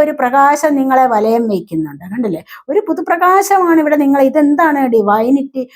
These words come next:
എന്ന് പറയുന്ന, അല്ല, ദൈവികതയാണ് ഇത്. ഇത് ഇവിടെ ദൈവത്തിൻ്റെ ആ ഒരു ചൈതന്യമാണ്, ദൈവികമായ ആ ചൈതന്യമാണ് ഇവിടെ നിങ്ങൾക്ക് ചുറ്റും, ഉം, വലയം ചെയ്തിരിക്കുന്നത്. അപ്പോൾ ഈ ഒരു ചൈതന്യത്തിലേക്ക് നിങ്ങൾക്ക്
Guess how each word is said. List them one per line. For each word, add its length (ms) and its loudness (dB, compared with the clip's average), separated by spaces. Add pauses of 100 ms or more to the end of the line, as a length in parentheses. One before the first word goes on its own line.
(240)
എന്ന് 180 -6
പറയുന്ന, 240 0
അല്ല, 140 2 (140)
ദൈവികതയാണ് 760 2
ഇത്. 120 -2 (260)
ഇത് 160 -6
ഇവിടെ 180 -6 (120)
ദൈവത്തിൻ്റെ 380 -4 (260)
ആ 40 -8 (160)
ഒരു 160 -2 (240)
ചൈതന്യമാണ്, 800 -6 (260)
ദൈവികമായ 580 -4 (100)
ആ 20 -2 (160)
ചൈതന്യമാണ് 840 0 (120)
ഇവിടെ 240 -4
നിങ്ങൾക്ക് 320 -4 (100)
ചുറ്റും, 320 -10 (460)
ഉം, 340 -8
വലയം 360 2
ചെയ്തിരിക്കുന്നത്. 800 -2 (300)
അപ്പോൾ 160 -4 (140)
ഈ 200 6
ഒരു 360 2
ചൈതന്യത്തിലേക്ക് 840 2
നിങ്ങൾക്ക് 280 2